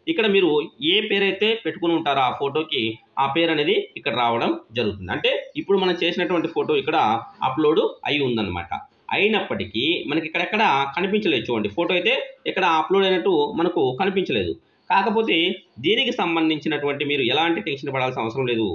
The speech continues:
మీరు ఇప్పుడు ఏం చేస్తారంటే ఆ ఫోటోను ఆ విధంగా సబ్మిట్ చేసేసిన తర్వాత ఇక్కడ ఏం చేస్తారంటే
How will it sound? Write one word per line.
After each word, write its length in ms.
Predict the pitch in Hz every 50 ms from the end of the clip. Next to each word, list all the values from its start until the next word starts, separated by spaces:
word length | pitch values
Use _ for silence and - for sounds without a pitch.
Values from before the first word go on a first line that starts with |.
| - -
మీరు 220 | 120 143 147 143 127 110 104 107 - _ _ -
ఇప్పుడు 200 | - - - 214 196
ఏం 80 | 185 175
చేస్తారంటే 480 | 165 160 - 147 120 110 104 95 131 175 381 - - - -
ఆ 100 | 131 143 165
ఫోటోను 520 | 165 - 156 147 135 131 120 107 107 113 120 135 135 131 - - -
ఆ 80 | 131 143
విధంగా 300 | 147 147 156 151 151 151
సబ్మిట్ 400 | - - 113 110 123 127 104 -
చేసేసిన 340 | 104 101 107 98 95 101 90
తర్వాత 340 | 90 92 87 85 85 87 - 104 123 135 127 - - - _ -
ఇక్కడ 160 | 135 - 175
ఏం 120 | 175 156 160
చేస్తారంటే 480 | 156 - - 123 107 101 92 90 117